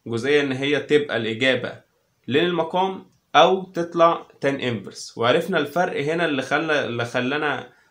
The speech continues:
في حاجة ملمحة لنا الدنيا ومظبطة لنا الدنيا، إن عندي هنا فوق إي باور إكس بس، فأنا ضمنت اللي تحت دوت لازم أخليه حاجة squared، فعشان هيبقى عندي اليو داش موجودة فوق.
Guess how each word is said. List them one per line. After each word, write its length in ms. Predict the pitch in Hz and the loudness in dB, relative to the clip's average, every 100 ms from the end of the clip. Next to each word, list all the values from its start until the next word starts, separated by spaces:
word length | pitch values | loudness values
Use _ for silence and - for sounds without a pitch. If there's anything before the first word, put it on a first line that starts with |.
| _ _ | _ _
في 140 | 131 | -2
حاجة 300 | 131 143 143 | 0 0 0
ملمحة 640 | 127 113 117 117 117 117 147 | -2 -4 -2 0 0 2 0
لنا 140 | 151 | 0
الدنيا 340 | 127 147 156 | -2 -2 -2
ومظبطة 540 | 139 123 120 113 123 151 | -2 -2 -4 -4 -4 -4
لنا 120 | 156 | -4
الدنيا، 500 | 135 156 175 180 180 _ _ - | -6 -6 -6 -8 -12 _ _ -8
إن 160 | 117 120 | -4 2
عندي 420 | 123 165 180 170 | 4 2 0 -2
هنا 400 | 185 196 202 - _ _ _ _ _ _ _ _ _ _ - | -2 -2 -4 -8 _ _ _ _ _ _ _ _ _ _ 0
فوق 280 | 170 190 156 | 2 4 2
إي 120 | 180 | 0
باور 300 | 175 143 135 | 2 2 0
إكس 200 | 151 - | -4 -4
بس، 500 | 131 131 - - - | -2 -2 -4 -10 -6
فأنا 180 | 120 120 | -2 0
ضمنت 400 | 127 156 190 185 | 0 0 -2 -2
اللي 160 | 147 | -2
تحت 300 | 143 165 - | 0 -2 -4
دوت 300 | 185 165 170 | -2 0 0
لازم 240 | 165 160 156 | -2 -2 -2
أخليه 280 | 151 135 160 | -2 -4 -2
حاجة 320 | - 160 156 | 0 2 0
squared، 600 | 151 - - 180 180 170 | -4 -6 -4 -2 -4 -8
فعشان 500 | - - 120 120 120 | -8 -6 -6 -4 -2
هيبقى 280 | 123 127 139 | 0 2 0
عندي 380 | 151 156 139 | -2 -8 -6
اليو 240 | 120 123 135 | -4 -4 -2
داش 300 | 135 131 120 | -2 -4 -4
موجودة 320 | 113 120 147 | -4 -4 -6
فوق. 300 | 151 104 | -6 -12